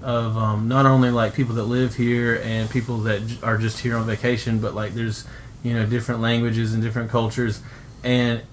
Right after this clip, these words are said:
it's probably not even so much that they realize they're doing it, but they have to blend and, and help each other in order to just get through. So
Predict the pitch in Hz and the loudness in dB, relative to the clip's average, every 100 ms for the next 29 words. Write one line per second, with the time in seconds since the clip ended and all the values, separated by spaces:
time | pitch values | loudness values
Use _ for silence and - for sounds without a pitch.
0 | - - 170 - 175 233 175 131 143 143 | -14 -2 -2 4 6 6 6 8 6 8
1 | 135 123 113 139 135 131 127 120 113 131 | 6 6 6 6 6 4 2 2 6 8
2 | 135 120 120 113 107 120 123 113 104 104 | 10 8 6 4 2 4 4 2 0 -2
3 | 113 101 107 113 113 - 104 110 113 110 | 0 2 4 4 2 -2 -2 2 2 4
4 | 107 104 104 110 107 110 107 107 107 104 | 2 0 -2 0 2 2 2 0 2 0
5 | 101 110 110 104 101 104 - - 101 - | 0 0 2 0 -2 -6 -8 -6 -6 -6
6 | 110 104 101 113 | -4 -4 -4 -6